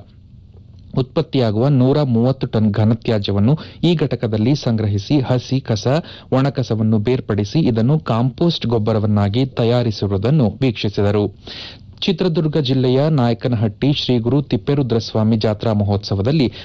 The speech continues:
ಪ್ರಾಣಿ ಬಲಿ ಕೈಬಿಟ್ಟು ಅಹಿಂಸಾತ್ಮಕವಾಗಿ ಸಾತ್ವಿಕ ಪೂಜೆ ಸಲ್ಲಿಸಲು ಭಕ್ತರಲ್ಲಿ ಜಾಗೃತಿ ಮೂಡಿಸಲು ಅಹಿಂಸಾ ಪ್ರಾಣಿದಯ ಆಧ್ಯಾತ್ಮ ಸಂದೇಶ ಯಾತ್ರೆಗೆ ಅಪರ ಜಿಲ್ಲಾಧಿಕಾರಿ ಬಿ ಟಿ ಕುಮಾರಸ್ವಾಮಿ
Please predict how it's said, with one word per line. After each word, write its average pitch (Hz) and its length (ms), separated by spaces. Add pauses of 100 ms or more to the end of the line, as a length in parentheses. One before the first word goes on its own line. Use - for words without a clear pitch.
(120)
ಪ್ರಾಣಿ 151 300
ಬಲಿ 143 320
ಕೈಬಿಟ್ಟು 117 600
ಅಹಿಂಸಾತ್ಮಕವಾಗಿ 110 1080
ಸಾತ್ವಿಕ 120 540
ಪೂಜೆ 110 380
ಸಲ್ಲಿಸಲು 104 560 (320)
ಭಕ್ತರಲ್ಲಿ 139 840 (240)
ಜಾಗೃತಿ 143 460
ಮೂಡಿಸಲು 113 480
ಅಹಿಂಸಾ 139 540
ಪ್ರಾಣಿದಯ 117 540
ಆಧ್ಯಾತ್ಮ 113 680
ಸಂದೇಶ 110 500
ಯಾತ್ರೆಗೆ 104 580
ಅಪರ 117 240
ಜಿಲ್ಲಾಧಿಕಾರಿ 107 880 (280)
ಬಿ 143 140
ಟಿ 165 220
ಕುಮಾರಸ್ವಾಮಿ 123 880